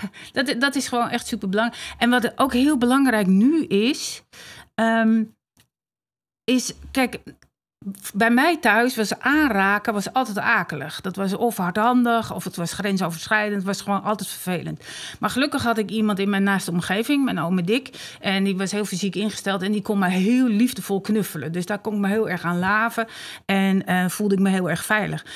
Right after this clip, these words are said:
Dus van oom Dick heb ik geleerd dat aanraken ook prettig kan zijn. En vorige week dacht ik ineens: "En kinderen die nu mishandeld worden, die hebben dus heel veel negatieve aanrakingen.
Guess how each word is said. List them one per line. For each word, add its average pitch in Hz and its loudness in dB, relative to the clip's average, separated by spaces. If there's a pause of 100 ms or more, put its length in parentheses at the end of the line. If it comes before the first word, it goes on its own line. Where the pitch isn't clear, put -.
(140)
Dus 202 -6
van 240 -4
oom 233 2
Dick 311 -2
heb 240 0
ik 226 -4
geleerd 202 0
dat 214 -4
aanraken 196 0
ook - -6
prettig 254 -2
kan 170 -4
zijn. 147 -6 (460)
En 226 2 (760)
vorige 254 0
week 269 2
dacht 254 -2
ik - -2
ineens: 226 0
"En 220 0
kinderen 226 2
die 190 4
nu 254 4
mishandeld 247 -2
worden, 311 -4 (360)
die 220 0
hebben 208 0
dus 196 2
heel 277 0
veel 202 0
negatieve 202 0
aanrakingen. 226 -2